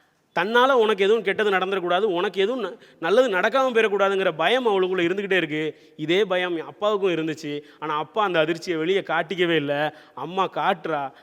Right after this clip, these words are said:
நீ அம்மாவை கொஞ்சம் புரிஞ்சுக்க" அப்படின்னு சொல்லிடுவா. இது கேட்ட உடனே அப்பா கண்ணு முழிச்சு பார்த்தா, அப்பா, அந்த ரூம்ல அப்பாவோட வாசனை இருக்கும். உண்மையிலே அப்பா வந்துட்டு போயிட்டாரா அப்படின்னு சொல்லிட்டு அவ்வளோ சந்தோஷத்துல என்ன பண்ணுவா, போயிட்டு குளிச்சு புறப்பட்டு அப்பாவுக்கு பிடிச்ச அந்த புடவையை உடுத்திட்டு அம்மாட்ட போய் சிரிச்ச முகத்தோட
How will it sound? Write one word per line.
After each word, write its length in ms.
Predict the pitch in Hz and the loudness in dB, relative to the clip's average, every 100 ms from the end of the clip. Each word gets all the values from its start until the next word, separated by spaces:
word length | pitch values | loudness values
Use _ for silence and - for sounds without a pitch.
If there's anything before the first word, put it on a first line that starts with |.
| _ - | _ -6
நீ 80 | 160 | -6
அம்மாவை 340 | 156 190 175 | -2 -2 -2
கொஞ்சம் 220 | 156 151 170 | -4 -6 -4
புரிஞ்சுக்க" 340 | 196 170 160 | -4 -4 -4
அப்படின்னு 340 | 156 151 147 139 | -4 -4 -8 -10
சொல்லிடுவா. 300 | 139 139 135 - - - - _ | -10 -10 -12 -14 -20 -20 -20 _
இது 200 | 156 156 | -8 -6
கேட்ட 280 | - 220 220 | 0 2 2
உடனே 320 | 196 185 175 175 139 | 0 0 0 -2 -8
அப்பா 460 | 147 247 214 160 143 - | -2 2 2 2 -4 -6
கண்ணு 160 | 190 | -4
முழிச்சு 320 | 247 214 196 202 | -2 -2 -2 -2
பார்த்தா, 220 | 175 170 | -2 2
அப்பா, 320 | 185 165 - 170 | 2 0 -2 -2
அந்த 160 | 170 | 0
ரூம்ல 220 | 190 240 | 0 2
அப்பாவோட 420 | 202 170 233 214 165 | 2 2 0 0 2
வாசனை 360 | 170 208 208 | 0 0 -2
இருக்கும். 220 | 170 151 | -2 -4
உண்மையிலே 320 | 170 233 254 214 | -2 2 4 4
அப்பா 240 | 226 196 | 4 4
வந்துட்டு 200 | 196 214 | 2 -2
போயிட்டாரா 400 | 190 175 165 170 | 2 4 4 4
அப்படின்னு 160 | 156 156 | 0 -6
சொல்லிட்டு 380 | 165 175 175 - - - 160 | -6 -6 -8 -8 -20 -8 -2
அவ்வளோ 200 | 190 214 | 0 0
சந்தோஷத்துல 360 | 180 202 208 190 | 0 0 2 0
என்ன 160 | 175 175 | -2 -2
பண்ணுவா, 360 | 160 160 160 | 0 2 0
போயிட்டு 340 | 160 170 170 165 | -2 -4 -4 -6
குளிச்சு 380 | 170 170 175 | -6 -6 -8
புறப்பட்டு 440 | 156 160 147 165 170 - - _ | -8 -10 -6 -8 -8 -16 -20 _
அப்பாவுக்கு 500 | 151 208 196 165 175 | -2 0 2 0 -4
பிடிச்ச 140 | 165 | -4
அந்த 140 | 170 156 | -4 -4
புடவையை 360 | 147 175 175 | -4 -2 -2
உடுத்திட்டு 340 | 151 156 160 147 | -4 -4 -2 -2
அம்மாட்ட 360 | 170 185 170 | -2 -2 -2
போய் 320 | 151 160 160 | -2 -2 -2
சிரிச்ச 340 | 143 - 208 196 | -4 -10 -8 -8
முகத்தோட 400 | 151 156 160 | -8 -8 -8